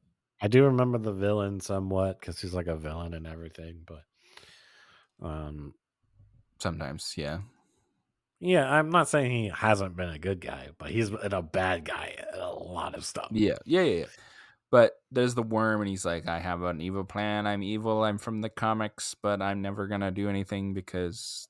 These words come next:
Speaker 2: these are worthless." Maybe. I don't know. I just
Speaker 1: Yeah.
Speaker 2: I just don't know why you even had either of the end credits scene unless you were gonna keep Shazam, but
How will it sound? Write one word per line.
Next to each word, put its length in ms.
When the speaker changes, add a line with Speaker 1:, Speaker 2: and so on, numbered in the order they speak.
Speaker 2:
these 600
are 200
worthless." 580
Maybe. 460
I 120
don't 180
know. 100
I 100
just 340
Speaker 1:
Yeah. 260
Speaker 2:
I 120
just 240
don't 200
know 140
why 180
you 140
even 180
had 380
either 400
of 140
the 120
end 220
credits 320
scene 340
unless 500
you 100
were 100
gonna 220
keep 400
Shazam, 680
but 140